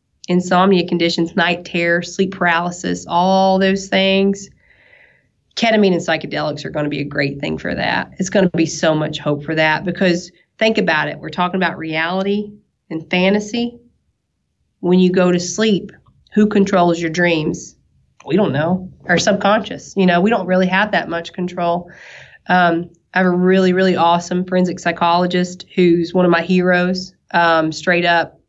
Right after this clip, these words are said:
probably seen some of the worst stuff in the whole world. Um, and, uh, you know, really, really hangs my, hang my hat high for her.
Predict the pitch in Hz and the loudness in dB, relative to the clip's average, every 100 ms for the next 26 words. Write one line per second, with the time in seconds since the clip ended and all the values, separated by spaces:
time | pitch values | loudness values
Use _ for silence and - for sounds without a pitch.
0 | _ _ - 190 175 175 180 170 170 170 | _ _ -4 0 0 0 -2 0 0 -2
1 | 160 165 165 170 165 - 160 170 165 165 | -2 -4 -4 -2 -2 -2 -2 0 2 2
2 | 165 165 165 - 165 165 151 - - - | 4 2 -2 -2 0 2 0 -2 -6 -14
3 | - - - - - - 180 175 170 170 | -20 -20 -20 -20 -16 -2 0 2 2 2
4 | 160 156 156 151 156 _ _ _ _ - | 2 2 0 -4 -14 _ _ _ _ 0
5 | 185 160 147 143 - 185 175 156 - - | 2 2 0 -6 -2 0 2 0 -6 -20
6 | _ - 190 190 175 180 180 170 160 156 | _ -2 2 2 2 2 2 2 -2 -6
7 | - - 214 190 170 180 180 170 165 165 | -8 -2 2 2 0 -2 -2 0 0 0
8 | 170 - 160 151 | -2 0 -2 -4